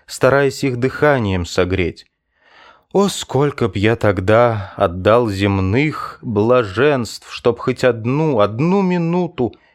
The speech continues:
почувствовать в них теплоту! Напрасно. Они остались хладны, хладны, как презренье.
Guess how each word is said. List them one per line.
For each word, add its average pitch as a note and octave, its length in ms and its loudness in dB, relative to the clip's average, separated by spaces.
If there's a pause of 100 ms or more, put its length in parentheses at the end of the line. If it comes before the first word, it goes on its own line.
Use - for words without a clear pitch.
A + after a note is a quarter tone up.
(100)
почувствовать C#3+ 800 -2
в G2+ 120 -4
них C#3+ 280 -2
теплоту! A#2 760 -2 (500)
Напрасно. - 880 -2 (500)
Они D#3 220 0
остались C3+ 560 -2
хладны, F2+ 720 0 (380)
хладны, C#3+ 800 -2
как - 520 -6
презренье. G2 1000 -4